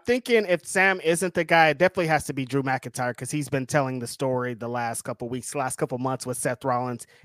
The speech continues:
and it kinda just makes the most sense with what story they're telling. But if, like, Kevin Owens happened to win, I wouldn't be mad at that either. There's a couple people in here that I think could work,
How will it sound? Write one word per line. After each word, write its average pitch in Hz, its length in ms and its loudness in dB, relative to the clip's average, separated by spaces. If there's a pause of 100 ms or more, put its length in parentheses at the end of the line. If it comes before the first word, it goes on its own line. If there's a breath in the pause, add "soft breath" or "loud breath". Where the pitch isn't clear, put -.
and 156 100 0
it 165 80 0
kinda 190 240 4
just 151 200 -2
makes 151 260 2
the 147 100 0
most 135 260 -2
sense 143 220 -2
with 131 160 -4
what 127 140 -4
story 135 280 -2
they're 113 160 -8
telling. 123 320 -6 (240 soft breath)
But 214 140 10
if, 233 120 4
like, 226 220 8
Kevin 254 280 6
Owens 240 320 8
happened 220 260 8
to 208 60 8
win, 208 220 6
I 190 100 8
wouldn't 190 260 4
be 190 100 0
mad 175 300 6
at 165 100 2
that 156 220 4
either. 165 260 2
There's 147 200 2
a 151 40 -6
couple 151 260 0
people 135 340 -4
in 131 100 -4
here 139 180 0
that 127 240 -2
I 123 80 -4
think 143 220 -6
could 113 200 -8
work, 123 400 -4